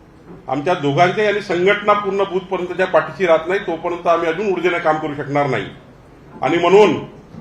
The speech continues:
त्यांनी त्यांची भावना, काल थोडं आम्ही मागे राहिलो, त्यामुळं त्यांना झालेला एक,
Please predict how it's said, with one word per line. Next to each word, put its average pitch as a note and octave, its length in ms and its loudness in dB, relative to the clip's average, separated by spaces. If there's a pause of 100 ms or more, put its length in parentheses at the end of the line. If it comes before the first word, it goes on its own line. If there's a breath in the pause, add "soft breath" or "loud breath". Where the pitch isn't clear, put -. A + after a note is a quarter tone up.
(1700)
त्यांनी F3 300 2
त्यांची G#3 400 0
भावना, D#3 640 2 (1800)
काल F#3 240 8
थोडं G3 340 2
आम्ही F#3+ 220 4
मागे F#3 320 2
राहिलो, F#3 280 2
त्यामुळं F#3 460 2
त्यांना F3 440 -2 (180)
झालेला F3 400 0
एक, F#3 140 -2